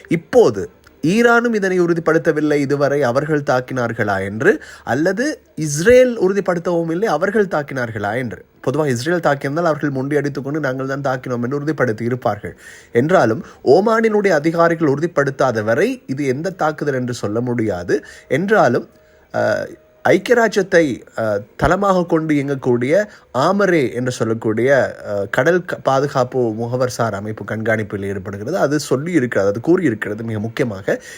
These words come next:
இந்த மூன்று எண்ணெய், அஹ், கப்பல்கள், அஹ், குறிப்பாக, அஹ், இருபது கடல் மைல்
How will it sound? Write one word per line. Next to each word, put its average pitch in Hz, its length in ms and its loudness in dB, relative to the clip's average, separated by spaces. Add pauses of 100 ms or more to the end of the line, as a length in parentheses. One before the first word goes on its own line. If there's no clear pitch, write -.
(140)
இந்த 120 140 -4
மூன்று 220 580 4 (100)
எண்ணெய், 170 520 0 (100)
அஹ், 107 320 -4
கப்பல்கள், 113 580 0 (400)
அஹ், 104 180 -2
குறிப்பாக, 135 600 2 (140)
அஹ், 107 280 -4 (440)
இருபது 208 520 4
கடல் 185 360 2
மைல் 165 300 2